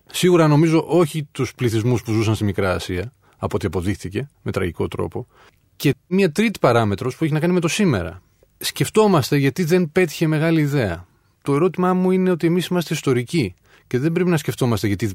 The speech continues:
πέτυχε ή δεν πέτυχε μεγάλη ιδέα. Αν μπορέσουμε να ξεχνιάσουμε αυτές τις δυνάμεις που κινούνται. Ποιες ήταν οι κοινωνικές, πολιτικές δυνάμεις, οικονομικές που είχα, μας έφεραν σε αυτές τις εξελίξεις. Και όχι να δούμε γιατί απέτυχε μεγάλη ιδέα.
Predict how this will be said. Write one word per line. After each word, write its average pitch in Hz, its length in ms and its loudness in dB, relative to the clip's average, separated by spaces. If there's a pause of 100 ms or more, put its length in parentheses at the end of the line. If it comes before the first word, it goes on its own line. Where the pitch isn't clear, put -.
πέτυχε 107 360 -2
ή 98 40 0
δεν 95 180 -2
πέτυχε 98 320 -4
μεγάλη 87 320 -6
ιδέα. 87 380 -8 (320)
Αν 104 120 -2
μπορέσουμε 143 320 2
να 160 60 2
ξεχνιάσουμε 139 640 0
αυτές 143 260 -2
τις 131 160 0
δυνάμεις 151 340 2
που - 120 -10
κινούνται. 143 520 0 (460)
Ποιες 156 360 2
ήταν 147 240 2
οι 143 60 4
κοινωνικές, 127 600 0
πολιτικές 143 800 0 (220)
δυνάμεις, 127 600 0
οικονομικές 131 720 2 (360)
που 156 140 2
είχα, 160 140 2
μας - 200 2
έφεραν 165 260 2
σε 156 60 2
αυτές 156 160 2
τις 165 100 0
εξελίξεις. 143 560 0 (240)
Και - 100 -4
όχι 196 120 4
να 196 140 4
δούμε 156 240 4
γιατί 117 280 2
απέτυχε 110 400 -2
μεγάλη 90 360 -2
ιδέα. 80 260 -12